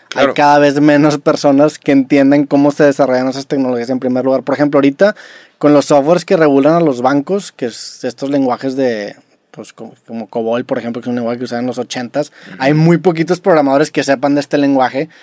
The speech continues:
Speaker 2: porque ya está
Speaker 1: Ya.
Speaker 2: muy obsoleto. Siento que esto va a pasar también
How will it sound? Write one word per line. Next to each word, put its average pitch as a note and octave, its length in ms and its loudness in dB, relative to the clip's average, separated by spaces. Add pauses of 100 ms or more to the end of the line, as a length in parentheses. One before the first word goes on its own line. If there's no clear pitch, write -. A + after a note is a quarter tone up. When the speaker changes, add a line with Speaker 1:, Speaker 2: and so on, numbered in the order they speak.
(280)
Speaker 2:
porque A#2+ 280 -6
ya A2+ 140 -2
está G2+ 280 -4
Speaker 1:
Ya. - 0 -
Speaker 2:
muy A#2 600 -4
obsoleto. B2 540 -6
Siento B2 280 -4
que - 80 -2
esto C3+ 200 -2
va C3 60 4
a B2 60 -4
pasar B2 400 -2
también A#2+ 540 -6